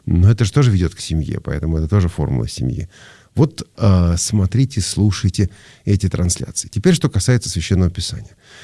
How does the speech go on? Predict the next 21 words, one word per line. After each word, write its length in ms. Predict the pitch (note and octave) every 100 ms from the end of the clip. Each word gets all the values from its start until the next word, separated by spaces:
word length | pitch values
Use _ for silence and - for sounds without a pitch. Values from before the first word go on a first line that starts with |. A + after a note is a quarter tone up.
| -
Вопросов 880 | - D#2 G#2 - C3+ F3+ F3 E3+ C3+ -
было 300 | G2+ B2 A2+
несколько, 840 | G#2+ A#2+ F#2+ - F#2+ - D#3 F3 - - _ -
на 240 | G2 G2+
которые 380 | G2 G#2+ B2+ A#2+
я 120 | G#2+
действительно 600 | G#2 A2 - D#3 - A2+
могу 400 | G2 G2 F#2 F2+
ответить. 540 | D#2 - E2 D2+ A#2+ -
Первый 260 | B2 A#2+
вопрос 380 | F2 E2+ G2 G#2
заключался 500 | E2+ - - F2 -
в 40 | -
том, 160 | F2+
что, 160 | F2 -
ну, 120 | F2
а 100 | -
вот 140 | F#2+ -
как 260 | A2 G2+ E2
же, 220 | E2 C2 _ _ _ _ _ _ _ _ - -
ам, 400 | A#2 A2+ A2 G2+